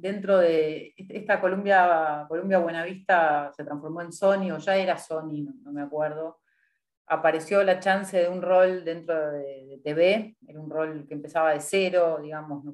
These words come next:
no tenía equipo, no tenía compañeros, era, era la única empleada de, del área de tele en, en Argentina. Eh, me pareció interesante, quería cambiar, a mí siempre me gustó mucho cambiar, aunque no parezca, ¿no? Estuve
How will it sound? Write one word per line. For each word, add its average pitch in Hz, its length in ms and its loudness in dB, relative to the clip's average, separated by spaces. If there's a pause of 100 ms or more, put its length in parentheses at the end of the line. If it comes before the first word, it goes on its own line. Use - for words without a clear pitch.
(160)
no 143 180 -16
tenía 143 260 -10
equipo, 151 600 -4
no 143 80 -8
tenía 147 260 -8
compañeros, 151 760 -6
era, 147 340 -6 (720)
era 160 260 -6
la 156 120 -4
única 170 240 -6
empleada 151 600 0
de, 135 220 -8
del 135 160 -20
área 151 220 -6
de 139 140 -8
tele 147 480 -6
en, 131 460 -16 (180)
en 151 100 -8
Argentina. 170 960 -4
Eh, 139 640 -12
me 151 120 -10
pareció 180 280 4
interesante, 202 600 0
quería 185 240 0
cambiar, 180 480 4
a 175 80 -4
mí 175 60 -16
siempre 180 200 -12
me 160 120 -12
gustó 156 280 -8
mucho 170 280 -6
cambiar, 156 360 0
aunque 151 180 -4
no 156 140 -10
parezca, 147 480 -8
¿no? 147 220 -10
Estuve 147 560 -10